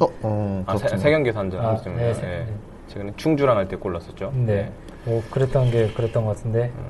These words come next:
Speaker 3: 네.
Speaker 2: 그리고
Speaker 3: 어,
Speaker 2: 구월에만 이 패를 했다라는 거는 지금 치명적이거든요, 대전으로서는.
Speaker 3: 네, 저는 뭐 선수들 체력 문제도 있지만,
Speaker 2: 네.
Speaker 3: 어, 지금, 어, 아까 이호 선수가 말씀드렸던, 이어가자면 이호 선수가 오면서 아마도 이호 선수와 윤호일 선수가 짝을 이루지 않을까,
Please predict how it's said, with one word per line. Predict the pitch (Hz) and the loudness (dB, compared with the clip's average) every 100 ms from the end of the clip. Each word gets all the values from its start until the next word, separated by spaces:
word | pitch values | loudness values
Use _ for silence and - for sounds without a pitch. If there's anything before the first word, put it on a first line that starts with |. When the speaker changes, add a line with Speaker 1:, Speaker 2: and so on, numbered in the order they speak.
| - - | -10 -2
Speaker 3:
네. | 104 98 - - - - - - | -2 -2 -6 -14 -10 -10 -8 4
Speaker 2:
그리고 | 147 143 | 10 10
Speaker 3:
어, | 147 | 10
Speaker 2:
구월에만 | 147 175 180 170 165 156 | 8 8 10 8 6 2
이 | 117 | 0
패를 | 123 151 147 | 0 4 4
했다라는 | 139 135 131 120 | 4 2 2 0
거는 | 117 135 | -2 -4
지금 | 123 117 | -4 -6
치명적이거든요, | - 175 170 127 98 85 78 80 | -2 -2 -2 -2 -4 -4 -10 -10
대전으로서는. | 85 82 80 - 76 76 85 | -10 -10 -12 -14 -16 -16 -12
Speaker 3:
네, | 120 110 | -6 -4
저는 | 104 147 151 143 131 113 | -2 0 2 2 0 -2
뭐 | 110 | -2
선수들 | 104 180 170 175 160 147 | 0 -2 0 0 2 0
체력 | - 220 190 | 4 4 4
문제도 | 131 131 123 | 0 0 -2
있지만, | 107 - 113 107 107 90 | -6 -4 -2 0 -2 -6
Speaker 2:
네. | 78 80 92 - - - | -12 -14 -18 -20 -20 -4
Speaker 3:
어, | 131 127 123 | 2 4 2
지금, | 123 160 135 113 - | 2 2 2 -2 -6
어, | 123 113 110 | 0 2 2
아까 | 117 127 | 4 4
이호 | 127 139 | 6 6
선수가 | 143 131 131 | 4 2 2
말씀드렸던, | 113 - 123 110 107 117 | 0 0 -2 -2 -2 -2
이어가자면 | 107 110 107 107 120 113 | 0 0 2 0 -2 0
이호 | 120 147 | 2 4
선수가 | 165 165 156 | 4 6 4
오면서 | 135 143 160 170 170 - - - - - | 4 4 4 4 0 -12 -20 -20 -20 -6
아마도 | 165 214 220 | 6 8 10
이호 | 202 180 | 8 6
선수와 | 180 170 170 | 4 4 4
윤호일 | 135 147 | 4 2
선수가 | 139 135 131 | 0 -2 -2
짝을 | 147 147 | 0 0
이루지 | 120 120 120 | -2 -4 -4
않을까, | 110 107 - | -6 -6 -10